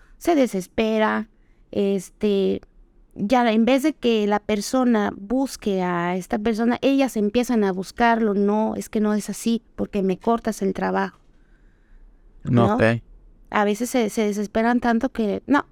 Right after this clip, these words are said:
Speaker 1: ya no funcionó", y se van con otra persona. Y así están.
Speaker 2: Y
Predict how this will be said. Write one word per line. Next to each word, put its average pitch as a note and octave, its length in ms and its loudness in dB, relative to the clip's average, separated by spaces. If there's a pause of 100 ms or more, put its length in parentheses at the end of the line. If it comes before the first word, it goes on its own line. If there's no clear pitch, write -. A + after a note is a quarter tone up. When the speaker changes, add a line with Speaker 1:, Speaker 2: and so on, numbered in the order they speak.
Speaker 1:
ya C#4+ 180 2
no D4 120 6
funcionó", A#3+ 560 0
y A#3+ 100 -2
se A3+ 180 -2
van A3+ 180 0
con A3+ 200 0
otra A3+ 200 -2
persona. G#3 560 -4 (540)
Y A#3+ 80 2
así C4 160 0
están. F4 340 2 (1200)
Speaker 2:
Y C#3+ 760 4